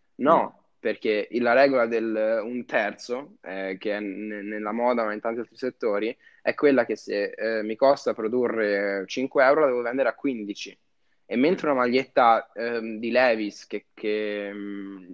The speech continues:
Speaker 1: a produrla gli, gli costa cinque euro perché hanno il tes-, il tessuto più sottile del mondo,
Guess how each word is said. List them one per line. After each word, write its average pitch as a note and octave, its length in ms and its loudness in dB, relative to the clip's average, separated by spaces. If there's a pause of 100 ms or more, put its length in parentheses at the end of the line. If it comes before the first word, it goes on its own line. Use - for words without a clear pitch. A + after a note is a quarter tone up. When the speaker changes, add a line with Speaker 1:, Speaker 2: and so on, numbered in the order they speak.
(120)
Speaker 1:
a G#2+ 180 -8
produrla B2+ 500 0
gli, A2 280 -2
gli A2 100 -6
costa A#2 300 -2
cinque B2+ 380 -2
euro A#2 240 0
perché G#2+ 200 -12
hanno A2 100 -8
il G#2+ 100 -12
tes-, - 300 -8 (100)
il G#2+ 140 -14
tessuto B2 400 -10
più - 100 -20
sottile B2+ 400 -4
del B2+ 140 -2
mondo, A2 560 -4